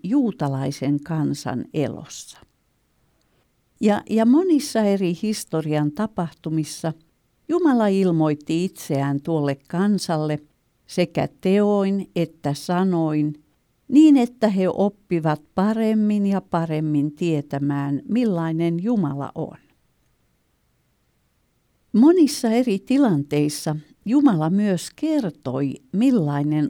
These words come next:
on tuleva pelastaja. Pelastajasta kerrottiin muun muassa, missä hän syntyy, millainen henkilö hän on, kuka hän on. Vanhassa testamentissa kerrotaan myös,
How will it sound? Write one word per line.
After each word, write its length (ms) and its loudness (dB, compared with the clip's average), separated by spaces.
on 340 0
tuleva 500 -2
pelastaja. 800 -6
Pelastajasta 920 2
kerrottiin 800 -2
muun 220 2
muassa, 560 -2
missä 460 -2
hän 260 -6
syntyy, 880 -2
millainen 760 2
henkilö 640 0
hän 220 -2
on, 260 -4
kuka 500 0
hän 240 -2
on. 300 -2
Vanhassa 460 2
testamentissa 880 0
kerrotaan 800 -2
myös, 520 2